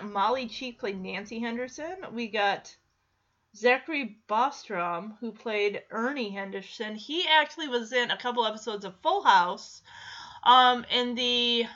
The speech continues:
episode where Stephanie and Harry get married as kids, um, I think it's called Middle Age Crazy. He play-, this boy plays the,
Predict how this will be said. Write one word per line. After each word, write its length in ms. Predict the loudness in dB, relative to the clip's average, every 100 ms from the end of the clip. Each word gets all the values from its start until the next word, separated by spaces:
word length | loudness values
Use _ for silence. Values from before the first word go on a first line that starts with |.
| -16 _ _ _
episode 340 | -4 -2 -4
where 200 | 2 2
Stephanie 600 | 2 -4 2 2 2 -2 -2
and 120 | -4
Harry 360 | -4 -2 -2
get 220 | -2 -4 -4
married 400 | -6 -2 -2 -2
as 160 | -8
kids, 800 | -8 0 2 0 -2 -16 -20 -20 _ -20 -20 -20 -20 -20 -20 _ 0
um, 720 | 4 6 6 2 -2 -10 -12 -14 _ _ _ _
I 100 | -4
think 160 | -4 -6
it's 100 | 2
called 200 | 2 2
Middle 280 | 0 0
Age 280 | 0 -2 -8
Crazy. 680 | -10 -6 -6 -6 -6 -6 -8 -12 _ _ _ _ _ _ -20 _
He 320 | -20 -6 -6
play-, 380 | -4 0 2 2
this 220 | -2 -8
boy 240 | -2 0 0
plays 340 | -2 -4 -4
the, 380 | -8 -8 -8